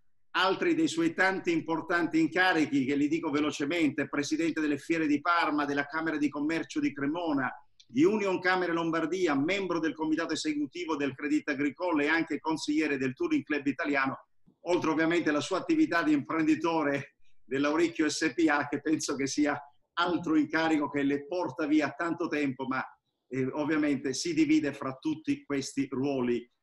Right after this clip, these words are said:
che deve ovviamente portare avanti.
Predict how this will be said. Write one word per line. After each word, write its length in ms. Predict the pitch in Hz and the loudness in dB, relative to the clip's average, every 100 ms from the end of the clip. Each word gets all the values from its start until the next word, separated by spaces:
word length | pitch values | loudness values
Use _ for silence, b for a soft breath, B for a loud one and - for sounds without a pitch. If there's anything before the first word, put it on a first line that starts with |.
| _ | _
che 120 | 139 | -4
deve 320 | 131 135 123 - | -2 -2 -2 -4
ovviamente 680 | 147 127 131 127 113 - 110 | -6 -2 -2 -2 -4 -6 -8
portare 480 | 135 131 135 127 117 | -6 -6 -6 -6 -4
avanti. 480 | 120 87 - 117 | -6 -10 -12 -14